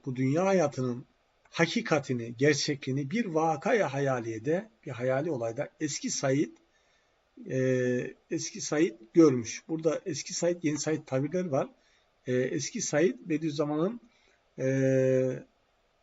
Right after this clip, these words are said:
kendisi için kullandığı bir tabirdir. Şöyle yapalım, aşağıda sözlük kısmından eski Said ve yeni Said tabirlerini bularak oradan okuyalım. Sanki daha, e, güzel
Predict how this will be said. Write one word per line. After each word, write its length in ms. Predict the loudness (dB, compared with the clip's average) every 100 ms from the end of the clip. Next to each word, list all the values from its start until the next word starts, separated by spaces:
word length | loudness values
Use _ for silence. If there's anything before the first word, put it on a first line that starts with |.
| _ _ _ -20 _ _ _ -8
kendisi 420 | -4 -2 -2 -4
için 200 | -4 -6
kullandığı 460 | -6 -4 -2 -4 -8
bir 100 | -8
tabirdir. 600 | -8 -6 -8 -6 -6 -8 _ _ _ _ _
Şöyle 400 | -10 -4 -2 -2
yapalım, 520 | -4 -8 -6 -6 -4
aşağıda 520 | -6 -6 -6 -4 -4
sözlük 420 | -6 -8 -8 -8 -14
kısmından 460 | -12 -8 -6 -6
eski 240 | -10 -14 -8
Said 280 | -6 -6 -6
ve 60 |
yeni 160 | -8 -8
Said 300 | -8 -8 -10 _ -16
tabirlerini 680 | -10 -8 -10 -12 -12 -12 -14 _ -20 _ _ -12
bularak 320 | -8 -8 -8 -14 -12
oradan 360 | -10 -10 -12
okuyalım. 520 | -14 -16 -16 -12 -12 -12
Sanki 420 | -16 -18 -16 -16
daha, 340 | -14 -14 -14 _ _ _ _ _ _ _ -16
e, 60 | -14 -12 -12 -12 -12 -12 -16 -20 -20 -20 _ _ _ _ _ _ -20
güzel 220 | -12 -12